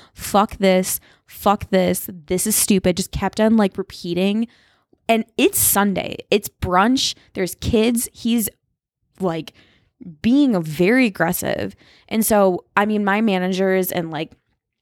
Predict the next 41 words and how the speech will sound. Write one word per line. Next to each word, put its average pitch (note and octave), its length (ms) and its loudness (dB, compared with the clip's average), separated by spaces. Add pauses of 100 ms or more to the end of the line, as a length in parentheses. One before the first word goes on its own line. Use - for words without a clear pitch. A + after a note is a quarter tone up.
(280)
you F#3 160 -4
know, D#3 440 -4
have F#3 240 -2
told F3 240 -4
me F3 200 -2
multiple F3 380 -2
times, E3 280 -4
they're E3 100 -2
like, D#3+ 240 -8 (360)
"If G3 180 2
anybody A#3+ 680 4 (320)
treats - 420 -2
you A3 240 2
or G#3 140 4
you F3+ 200 -2
feel G3+ 240 0
unsafe F#3 400 2
or, F3 140 0
like, D#3+ 220 -2 (320)
you G3+ 180 0
just F#3+ 240 0
don't D#3+ 340 0
like F3 160 2
the F#3 60 -4
situation, F3 480 0
come F3+ 220 -4
get E3+ 200 -4
us. - 160 -4
Like, F#3+ 140 0
this G3 140 -6
is G3 120 -2
what F#3 200 -2
we're E3 180 0
here G3 240 2
for. A3+ 300 2
This G3 120 -4
is F3 160 -4
our F3 200 0
job E3+ 380 0
to, E3+ 260 -4
like, D#3 260 -4